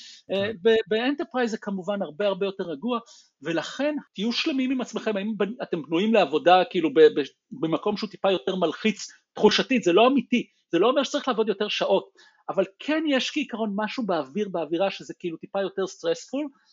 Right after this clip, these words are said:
Speaker 2: אז אתם צריכים לדעת שזה מתאים לכם, ואתם צריכים גם לדעת לשדר את זה ברעיון שאתם רגועים, קרי מזג, והכל בסדר,
Speaker 1: <laughs>
Speaker 2: ואתם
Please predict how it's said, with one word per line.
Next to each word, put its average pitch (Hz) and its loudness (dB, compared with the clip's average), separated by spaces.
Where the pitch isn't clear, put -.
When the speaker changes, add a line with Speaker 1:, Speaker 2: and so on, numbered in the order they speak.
Speaker 2:
אז 160 -4
אתם 196 -6
צריכים 254 -2
לדעת 240 2
שזה 196 -2
מתאים 165 -4
לכם, 185 -2
ואתם 170 0
צריכים 233 -4
גם 262 -2
לדעת 247 2
לשדר 240 2
את 226 0
זה 226 0
ברעיון 226 0
שאתם 208 -4
רגועים, 226 0
קרי 190 2
מזג, 214 8
והכל 277 2
בסדר, 240 2
Speaker 1:
<laughs> 220 -18
Speaker 2:
ואתם 180 4